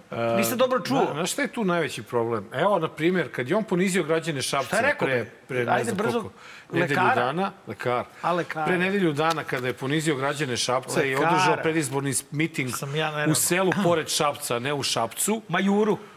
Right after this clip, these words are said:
Speaker 1: U Majuru.
Speaker 2: A vidiš kako zna.
Speaker 1: Da, on je, ovaj, e,
Speaker 2: Jer i
Speaker 1: tada je,
Speaker 2: tu
Speaker 1: znaš,
Speaker 2: isto
Speaker 1: ne,
Speaker 2: oživljavao
Speaker 1: sad ću ti
Speaker 2: neko.
Speaker 1: kažem zašto ljudi padaju u nesvest kod njega.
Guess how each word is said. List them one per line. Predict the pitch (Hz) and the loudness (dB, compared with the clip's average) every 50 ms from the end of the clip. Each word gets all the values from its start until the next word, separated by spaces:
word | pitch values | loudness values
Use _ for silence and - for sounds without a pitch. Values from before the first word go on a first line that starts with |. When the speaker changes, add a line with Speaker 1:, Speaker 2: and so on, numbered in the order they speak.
| - - | -10 -6
Speaker 1:
U | 131 127 | -4 0
Majuru. | 127 127 123 123 123 123 131 160 226 | 0 0 2 2 2 2 2 4 4
Speaker 2:
A | 262 | 4
vidiš | 185 226 269 269 220 | 4 2 0 0 0
kako | 247 294 277 302 277 | -2 0 0 0 0
zna. | 247 240 208 135 | 2 0 0 2
Speaker 1:
Da, | 117 131 123 127 - | 2 0 0 0 0
on | 135 139 170 214 240 254 | 0 2 2 2 2 2
je, | 247 220 214 - | 2 2 0 2
ovaj, | 185 165 156 156 151 147 139 143 147 143 143 143 | 2 2 2 2 2 0 0 0 0 2 2 0
e, | 139 139 - | 0 -2 -2
Speaker 2:
Jer | - 131 131 127 127 127 123 123 123 | 0 0 2 2 2 2 2 0 0
i | 117 170 - | 2 2 2
Speaker 1:
tada | 160 202 202 226 | 4 4 4 4
je, | |
Speaker 2:
tu | 196 151 | 4 4
Speaker 1:
znaš, | 165 196 226 | 4 4 4
Speaker 2:
isto | 220 - - 202 | 0 0 0 0
Speaker 1:
ne, | 180 | 2
Speaker 2:
oživljavao | 156 185 185 185 175 170 | 2 2 2 2 2 2
Speaker 1:
sad | - - | 2 0
ću | - 240 | 0 0
ti | - 208 | -2 -2
Speaker 2:
neko. | - - | -2 0
Speaker 1:
kažem | 214 190 160 180 156 | -2 0 0 0 0
zašto | 143 190 214 196 - - | 2 2 0 0 0 0
ljudi | 180 165 156 | 0 0 0
padaju | - - 147 139 135 131 | 0 0 -2 0 0 -2
u | 120 | -2
nesvest | 117 113 107 - 113 104 - | 0 -2 -2 -2 -4 -4 -6
kod | - 113 101 | -6 -4 -4
njega. | 104 98 92 85 78 | -4 -4 -6 -10 -12